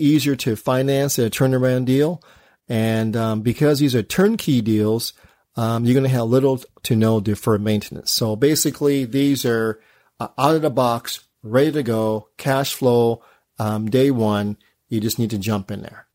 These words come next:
Okay? That's deal scenario number one. Deal scenario number two is the turnaround deal. All right? So these facilities are not stabilized. They may have some issues like high vacancy.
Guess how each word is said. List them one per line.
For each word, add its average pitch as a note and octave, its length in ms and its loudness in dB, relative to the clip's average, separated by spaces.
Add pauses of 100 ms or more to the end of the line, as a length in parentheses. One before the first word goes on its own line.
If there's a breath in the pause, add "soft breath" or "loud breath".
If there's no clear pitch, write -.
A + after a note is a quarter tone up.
Okay? F#3 260 -2 (340 soft breath)
That's D3+ 300 0
deal D3+ 360 2
scenario C#3 760 0
number A2+ 280 -2
one. G2+ 320 -6 (440)
Deal G#3 280 2
scenario E3+ 420 2
number C#3+ 240 2
two F3+ 600 0
is C3 400 0
the A#2 160 -6
turnaround A#2 800 0
deal. - 360 -16 (360)
All A#2 80 -4
right? C#3 180 -2 (240 soft breath)
So B2+ 280 2
these C#3 320 2
facilities D#3+ 640 0
are G2+ 100 -6
not A#2+ 260 -2
stabilized. D#3+ 800 -4 (400)
They A#2 240 0
may C3 220 0
have B2+ 280 -2
some F3+ 260 2
issues E3+ 460 0
like A#2+ 140 0
high A#2 220 -4
vacancy. D3 840 0